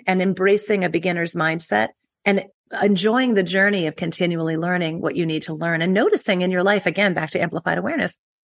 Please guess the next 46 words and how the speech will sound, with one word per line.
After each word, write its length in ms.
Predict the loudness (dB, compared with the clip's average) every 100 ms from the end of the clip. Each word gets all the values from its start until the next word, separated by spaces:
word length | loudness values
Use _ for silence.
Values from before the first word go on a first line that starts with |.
| _
when 220 | 2 2
something 340 | 2 -2 0 0
is 120 | 0
hard 280 | 0 0 0
for 140 | -2
you, 360 | 0 0 -4 -8 _ _ _ _ _ 0
like 140 | 2
exercise 600 | 2 2 0 2 4 4
or 100 | 2
nutrition 540 | 0 -2 -2 -2 0 -2
changes, 540 | -2 -4 -4 -6 -4
it's 160 | -4 2
not 260 | 2 2
because 340 | 0 0 -2 2
you're 120 | 2
a 80 | 2
bad 320 | 2 0 -2
person 440 | -4 -4 -2 -4
or 60 | 0
you 180 | 0 0
lack 360 | -2 -2 -2 -8
capacity 680 | -6 -4 -2 0 2 2 0 _ _ _ _
innately. 560 | 2 4 2 2 0 0
It's 300 | -2 -4 -6
just 280 | -6 -4 0
you 60 |
don't 120 | 0 0
have 160 | 0
the 60 | 0
skills 460 | 2 2 2 0
yet. 420 | -2 0 -2 -2 -10 _ _
And 100 | 2
I 40 | 2
really 220 | 2 2
believe 260 | 2 2
most 300 | 2 0 -2
people 260 | -4 -4 -4
can 160 | -4 0
build 220 | 0 0
the 80 | -6
skills 340 | -2 -2 -2
of 80 | -4
healthy 280 | -4 -4 -2
living 380 | 0 0 -4 -10 _ _ _ _
over 180 | 2 2
time, 560 | 0 0 0 -2 -4